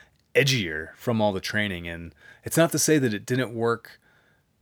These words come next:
from a result standpoint, but perhaps taking a different approach, you could get great results without the kind of side effects.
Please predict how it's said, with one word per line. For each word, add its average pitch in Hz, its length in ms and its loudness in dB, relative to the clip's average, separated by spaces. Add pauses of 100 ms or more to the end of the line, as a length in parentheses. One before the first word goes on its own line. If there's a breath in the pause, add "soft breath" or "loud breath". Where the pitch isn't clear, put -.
from 120 180 -2
a 104 80 0
result 98 440 2
standpoint, 101 580 -4
but 92 300 -4 (680)
perhaps - 800 -2 (280)
taking 113 280 -4
a 101 60 -4
different 101 400 -6
approach, - 640 -2
you 110 120 -6
could 95 260 -10
get 104 320 -2 (260)
great 135 180 6
results 113 680 0
without 104 460 -4
the 95 300 -2
kind 98 240 -6
of 85 80 -6
side 92 320 -2
effects. - 640 -10